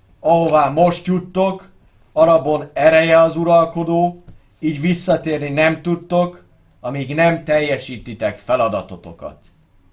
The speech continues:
A következő teliholdig kell végeznetek.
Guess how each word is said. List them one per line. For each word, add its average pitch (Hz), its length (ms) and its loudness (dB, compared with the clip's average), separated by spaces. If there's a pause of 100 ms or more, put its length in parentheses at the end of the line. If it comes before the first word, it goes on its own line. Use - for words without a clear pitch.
(720)
A 127 200 -8
következő 143 920 0
teliholdig 117 760 -4
kell 127 260 -2
végeznetek. 104 1000 -10